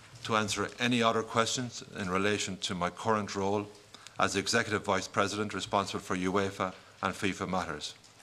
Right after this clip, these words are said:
I am, as most of you would know, passionate about football and have always been. In my role as Executive Vice President, I look forward to welcoming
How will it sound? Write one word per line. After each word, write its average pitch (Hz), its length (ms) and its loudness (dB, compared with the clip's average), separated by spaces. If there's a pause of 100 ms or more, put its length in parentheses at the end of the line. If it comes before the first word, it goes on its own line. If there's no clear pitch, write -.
(880)
I 95 160 6
am, 107 260 2 (100)
as 110 180 -2
most 107 320 0
of 87 100 -4
you 92 120 -2
would 95 180 -6
know, 95 200 0
passionate 101 460 0
about 90 200 -4
football 85 500 -4 (400)
and 90 140 0
have 92 120 -4
always 85 300 0
been. 76 240 -8 (2250)
In 123 120 4
my 135 100 8
role 127 440 2 (280)
as 107 140 0
Executive 117 460 2
Vice 107 200 2
President, 104 640 -2
I 101 100 0
look 101 140 0
forward 104 380 2
to 113 80 -4
welcoming 101 560 0